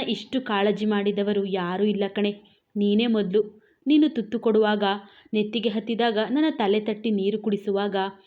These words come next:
ಬಾಯಿ ಒರೆಸಿದಾಗ, ಹಾಲು ಮಾತ್ರೆ ಕೊಟ್ಟಾಗ, ಆಗೆಲ್ಲ ಏನೋ ಒಂಥರ ಖುಷಿ ಆಗ್ತಾ ಇತ್ತು ಕಣೆ ಇವಳೇ. ನನ್ಗೂ ಯಾರೋ ಒಬ್ರು ಇದ್ದಾರೆ, ನನ್ನನ್ನು ಕೂಡ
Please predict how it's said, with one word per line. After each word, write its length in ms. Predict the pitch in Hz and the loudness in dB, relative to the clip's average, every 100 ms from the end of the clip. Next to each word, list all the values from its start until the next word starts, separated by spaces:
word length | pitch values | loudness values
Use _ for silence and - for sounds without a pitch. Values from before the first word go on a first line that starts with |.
| - - | -20 -8
ಬಾಯಿ 280 | 196 202 247 | -2 0 2
ಒರೆಸಿದಾಗ, 560 | 247 220 220 196 196 190 190 196 - | 2 2 0 -2 -2 -2 -4 -6 -8
ಹಾಲು 380 | 240 240 254 | -2 2 2
ಮಾತ್ರೆ 300 | 233 220 214 | 2 0 -2
ಕೊಟ್ಟಾಗ, 460 | 208 190 190 220 196 190 202 _ - _ - | -4 -4 -4 -4 -2 -4 -6 _ -20 _ -6
ಆಗೆಲ್ಲ 520 | 214 196 226 240 262 226 240 | -2 2 2 2 2 2 0
ಏನೋ 420 | 247 294 330 359 | 4 4 6 4
ಒಂಥರ 260 | 320 269 277 277 | 4 4 0 0
ಖುಷಿ 260 | 233 247 | -2 0
ಆಗ್ತಾ 260 | 220 214 214 | 0 -2 -4
ಇತ್ತು 200 | 214 214 | -2 -2
ಕಣೆ 220 | 214 214 | 0 2
ಇವಳೇ. 480 | 208 226 262 - _ _ _ _ 208 | 2 0 -2 -10 _ _ _ _ -2
ನನ್ಗೂ 500 | 208 226 254 233 233 | 2 2 4 2 2
ಯಾರೋ 360 | 269 302 311 | 2 2 4
ಒಬ್ರು 240 | 285 233 262 | 4 2 0
ಇದ್ದಾರೆ, 760 | 208 180 220 196 202 - - - | -2 -2 0 0 0 -4 -16 -8
ನನ್ನನ್ನು 460 | 190 180 208 247 269 | -4 -2 2 2 2
ಕೂಡ 200 | 269 | 2